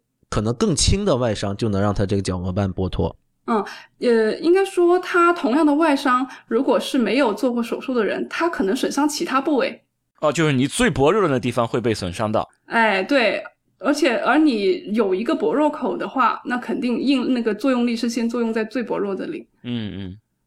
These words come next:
Speaker 2: 嗯，是这个，所以受伤的程度很难这样比较吧，可能受伤的，连，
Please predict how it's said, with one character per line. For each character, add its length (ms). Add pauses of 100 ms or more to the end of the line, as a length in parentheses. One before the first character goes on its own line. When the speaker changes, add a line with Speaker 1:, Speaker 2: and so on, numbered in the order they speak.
(280)
Speaker 2:
嗯， 340
是 180
这 120
个， 140
所 160
以 140
受 180
伤 200
的 60
程 300
度 180 (340)
很 120
难 140
这 80
样 100
比 140
较 220
吧， 260
可 100
能 140
受 100
伤 140
的， 80
连， 160